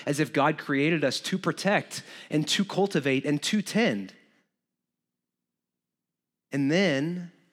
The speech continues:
out of God's wisdom, he takes, he takes the very essence of man, shepherd,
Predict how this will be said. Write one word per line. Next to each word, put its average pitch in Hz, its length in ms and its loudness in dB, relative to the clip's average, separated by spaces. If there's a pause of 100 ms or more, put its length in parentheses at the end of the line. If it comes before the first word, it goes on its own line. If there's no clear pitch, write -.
(460)
out 135 100 -4
of 131 140 -4
God's 127 260 -2
wisdom, 120 560 -4
he 127 120 -8
takes, - 420 -6 (240)
he 131 120 -8
takes - 280 -6
the 127 80 -2
very 147 400 0 (140)
essence 131 640 0
of 113 220 -6
man, 101 460 -4 (1160)
shepherd, 101 600 -2